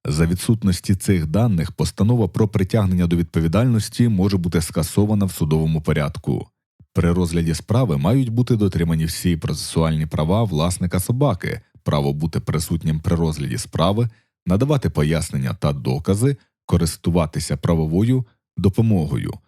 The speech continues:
Порушення цих прав є підставою для скасування постанови про притягнення до відповідальності. Кримінальна відповідальність власників собак набула особливої актуальності після оприлюдненої правової позиції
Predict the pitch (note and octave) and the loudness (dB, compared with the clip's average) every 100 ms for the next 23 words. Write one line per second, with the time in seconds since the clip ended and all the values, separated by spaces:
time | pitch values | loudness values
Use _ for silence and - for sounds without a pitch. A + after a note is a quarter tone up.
0 | _ _ _ A#2+ A2+ F#2+ - D#2 D2+ C#2+ | _ _ _ 2 2 2 -2 -4 -2 -4
1 | - - D2+ - - G#2+ C3+ F2+ A#2+ D#3+ | -4 -4 -4 -4 -2 0 0 2 0 2
2 | C3 - - G#2 C3+ C3+ A2+ E2 F2 - | -2 -4 -2 0 2 2 2 0 -2 -4
3 | D#2+ F2 E2 D#2 C#2 - C2+ - D2 D2 | -2 0 2 0 -2 -2 -4 -4 -4 0
4 | G#2 C3+ A#2+ G2 E2+ - D#2+ D#2+ - F2 | 2 0 -2 0 0 0 -6 -6 0 0
5 | E2+ F#2 F2+ E2 D2 D2 D2+ - D2+ D2+ | 0 0 0 -2 -2 -4 -6 -6 -4 0
6 | D#2 D2+ D2 - - - - _ - F2 | -2 -4 -8 -10 -10 -12 -14 _ -4 2
7 | G#2+ D3 A2 A2 G2 E2 D2+ D#2 D2 D#2 | 4 4 4 2 2 2 0 0 0 2
8 | E2+ D#2+ - D#2 E2+ D#2+ D#2+ D#2 F2+ - | 2 0 -2 0 0 0 -4 -4 -4 -2
9 | D2+ B2 - - _ - D#2 D2+ A#2 D3 | 2 2 0 -12 _ -4 -2 2 2 2
10 | A#2+ G#2+ A#2 G2 E2+ E2 - E2 G2 F2 | 0 0 2 2 0 0 0 2 2 0
11 | D#2 - - E2+ - D#2 D#2 F#2 F2+ B2 | -2 -6 0 0 2 0 0 0 2 0
12 | A#2 G#2 G2+ F#2 E2+ D#2 D#2 D2+ D2 D#2 | 2 2 2 0 0 2 0 0 -2 0
13 | E2+ - D#2 | 0 0 -2